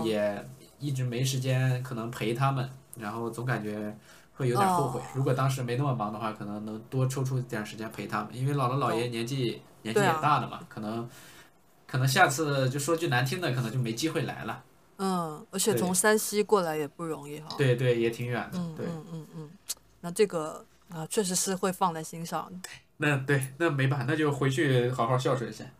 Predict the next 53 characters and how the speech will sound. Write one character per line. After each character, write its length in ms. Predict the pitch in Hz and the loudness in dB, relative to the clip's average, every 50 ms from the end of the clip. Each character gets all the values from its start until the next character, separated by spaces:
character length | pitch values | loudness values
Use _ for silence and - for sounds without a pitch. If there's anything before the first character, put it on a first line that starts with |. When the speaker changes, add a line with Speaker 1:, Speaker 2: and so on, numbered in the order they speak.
| - - - - - | -20 -20 -20 -10 -4
Speaker 2:
对 120 | - 185 165 | -4 -2 -2
啊， 120 | - - - | -4 -8 -10
你 160 | 175 175 175 | -10 -8 -6
就 100 | 170 185 | -6 -4
过 160 | 180 - 214 190 | 0 0 0 0
年 140 | 180 180 | 0 -2
回 120 | 180 175 - | -4 -4 -4
去 80 | 175 | -4
好 140 | 190 175 170 | -6 -4 -4
好 220 | 160 160 165 175 180 - - | -2 -2 -2 -2 -4 -6 -12
陪 80 | - 165 | -14 -10
陪 140 | - - | -8 -6
他 180 | 160 - 170 160 | -6 -6 -6 -6
们 120 | 165 185 | -8 -10
吧。 80 | - - | -14 -18
Speaker 1:
嗯。 160 | - _ - - - | -20 _ -20 -10 -4
对。 100 | - 123 | -2 2
Speaker 2:
但 60 | 113 | 2
是 80 | 320 285 | 4 6
感 180 | 240 208 185 | 6 6 6
觉 160 | 175 - 208 | 6 8 10
也 100 | 247 247 | 10 10
很 300 | 233 233 247 214 180 165 | 10 8 4 2 2 2
难 160 | 165 156 156 160 | -2 -2 0 0
啊， 160 | 165 175 170 | 0 0 0
对 140 | 175 196 180 | 0 -2 -2
吧？ 160 | 175 - - | -2 -2 -2
你 80 | - 185 | 0 2
的 80 | 220 | 0
工 260 | 233 - - 285 302 320 | 4 6 4 4 4 4
还 160 | - 190 185 | 4 4 4
是 140 | 208 208 226 | 4 6 6
要 140 | 233 214 | 6 6
打 420 | 190 - - - - - - 151 156 | 4 2 0 -2 -2 -2 -4 -8 -8
呀。 240 | 143 127 151 180 - _ - - - - - | -8 -8 -10 -12 -14 _ -20 -20 -14 -2 2
Speaker 1:
对， 240 | 151 143 135 127 | 4 4 6 4
工 240 | 131 - - 175 180 | 2 2 0 0 2
还 120 | 175 156 131 | 2 2 2
是 140 | 131 160 | 4 4
要 100 | 127 117 | 2 2
打， 40 | 117 | 0
Speaker 2:
对 80 | 113 107 | -2 -6
吧？ 100 | 107 - | -8 -4
Speaker 1:
这 120 | - 180 175 | -2 0 2
就 120 | 165 - | 4 6
是 80 | 220 202 | 6 6
Speaker 2:
对， 380 | 202 214 226 226 - 240 233 | 6 8 8 8 6 6 6
你， 60 | 233 | 4
你 80 | 214 214 | 4 6
又 120 | 220 233 | 6 6
很 220 | 233 220 240 208 202 | 4 4 2 2 4
难 140 | 185 185 196 | 2 2 4
说 200 | - 220 214 | 6 6 6